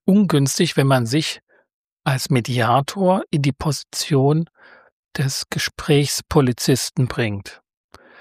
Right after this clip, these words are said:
der die Regeln kennt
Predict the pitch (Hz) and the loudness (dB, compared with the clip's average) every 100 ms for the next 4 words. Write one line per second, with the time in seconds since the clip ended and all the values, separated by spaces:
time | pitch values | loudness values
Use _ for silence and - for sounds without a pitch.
0 | - _ _ - 143 120 131 127 135 151 | -20 _ _ -6 -4 -2 -2 2 2 4
1 | 143 117 98 - _ _ _ _ _ - | 4 2 -4 -12 _ _ _ _ _ -14
2 | - 147 131 113 | -8 0 0 0